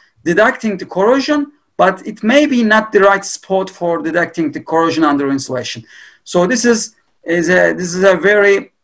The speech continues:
uh, preliminary, very basic, um, uh, inspection technique, ultrasonic. But when we go, uh, when we move, uh, move forwards,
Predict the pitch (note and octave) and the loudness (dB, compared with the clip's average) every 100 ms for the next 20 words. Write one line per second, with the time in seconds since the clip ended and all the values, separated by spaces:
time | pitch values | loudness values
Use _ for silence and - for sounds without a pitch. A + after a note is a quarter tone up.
0 | _ D3+ D#3 - G3 G#3 G#3+ G3 F3 E3 | _ -2 -2 0 0 2 2 2 0 0
1 | F#3 F#3 F#3 D#3+ - - F#3 A3 E3+ D#3+ | 0 2 2 -2 -6 0 2 2 -2 -8
2 | - _ _ _ - C2 C3 A#1+ B1+ A#1 | -10 _ _ _ -4 -4 -4 -4 -4 -6
3 | - - - E3 - F3 - A3 A#3+ - | -10 -14 -6 -6 -2 -2 -2 -2 -2 -2
4 | F3 F3+ G#3+ A3 - _ - D3+ E3+ D#3 | -4 -4 -4 -6 -8 _ -6 -4 -2 -2
5 | F3 F#3+ A3 _ _ _ _ _ E3+ F#3+ | -2 -2 -6 _ _ _ _ _ 2 2
6 | G3 - _ _ _ - G3 B3 C4+ F#3+ | 0 -8 _ _ _ 0 2 4 2 4
7 | A#3+ B3+ - F3 F3 F#3+ _ _ _ - | 4 4 0 0 -4 -4 _ _ _ -4
8 | F#3+ A3+ A3+ F#3 G3+ G3+ G#3+ C4+ B3+ - | 0 2 0 -2 -8 -2 4 6 6 4
9 | E3 D#3+ - - - - G3 A#3+ B3+ - | 0 0 -2 -6 -14 -8 -2 0 -2 2
10 | A3 G3 C#3 G#3 - | 2 2 -2 -8 -14